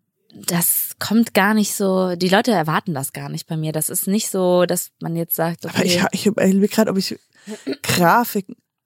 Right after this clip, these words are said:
Speaker 2: oh, nicht, du darfst nicht husten.
Speaker 1: Darf ich noch mal?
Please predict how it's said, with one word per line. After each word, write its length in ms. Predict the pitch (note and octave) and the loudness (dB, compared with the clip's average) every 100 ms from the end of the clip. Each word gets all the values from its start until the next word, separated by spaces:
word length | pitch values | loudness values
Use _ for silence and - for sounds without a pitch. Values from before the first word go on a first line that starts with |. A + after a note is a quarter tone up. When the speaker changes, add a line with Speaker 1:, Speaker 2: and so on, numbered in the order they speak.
| _ _ | _ _
Speaker 2:
oh, 320 | - - - - | -20 -20 -20 -20
nicht, 320 | - - - - | -12 -10 -10 -14
du 60 | |
darfst 300 | - - - | -12 -10 -10
nicht 240 | - - - | -10 -16 -10
husten. 300 | - - - - - - - - - | -10 -10 -16 -16 -16 -16 -18 -20 0
Speaker 1:
Darf 180 | F3+ A3 | 0 2
ich 80 | A#3 | -2
noch 140 | A3 | -4
mal? 180 | A3 | -4